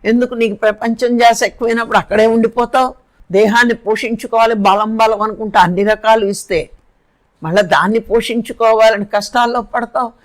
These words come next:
ఈ రెండు ఎక్కువైనప్పుడు సాధన కుదరదు. అందుకే ఎంతవరకు దేన్ని వాడుకోవాలో ఒక జానికి తెలియాలి,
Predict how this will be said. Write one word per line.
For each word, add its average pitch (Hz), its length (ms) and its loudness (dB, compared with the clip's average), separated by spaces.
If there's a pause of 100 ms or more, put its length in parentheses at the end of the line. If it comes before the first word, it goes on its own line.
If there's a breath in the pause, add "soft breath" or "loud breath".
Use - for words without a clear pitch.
(240 soft breath)
ఈ 269 140 2
రెండు 269 300 2
ఎక్కువైనప్పుడు 247 680 0
సాధన 208 380 4
కుదరదు. - 420 -18 (2250)
అందుకే 247 360 0
ఎంతవరకు 269 720 0
దేన్ని 233 420 0
వాడుకోవాలో 240 840 0
ఒక 226 200 -2
జానికి 214 600 2
తెలియాలి, 214 600 2